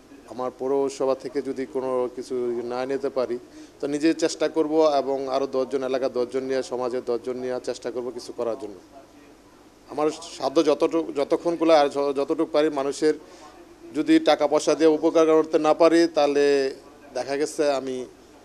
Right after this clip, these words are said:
গায়ে গতর পরিশ্রম করে হলো মানুষের পাশে দাঁড়াবো। যুব সমাজ যারা আছে, আমরা যারা আছি, ইনশাল্লাহ মোটামুটি এখনও আমাদের এলাকায় ভালো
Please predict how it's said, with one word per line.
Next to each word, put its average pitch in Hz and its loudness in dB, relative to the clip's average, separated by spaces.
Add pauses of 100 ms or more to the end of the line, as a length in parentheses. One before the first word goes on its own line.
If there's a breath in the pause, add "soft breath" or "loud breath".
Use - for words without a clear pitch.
(300)
গায়ে 131 2
গতর 139 0
পরিশ্রম 139 -2
করে 139 -2
হলো 127 2 (160)
মানুষের 127 -8
পাশে 113 -10
দাঁড়াবো। 98 -10 (140)
যুব - -8
সমাজ 175 0
যারা 147 4
আছে, 147 0
আমরা 139 0
যারা 131 -2
আছি, 135 -4 (1000)
ইনশাল্লাহ 139 0
মোটামুটি 139 -2
এখনও 127 -2
আমাদের 123 -2
এলাকায় 123 -2
ভালো 113 -6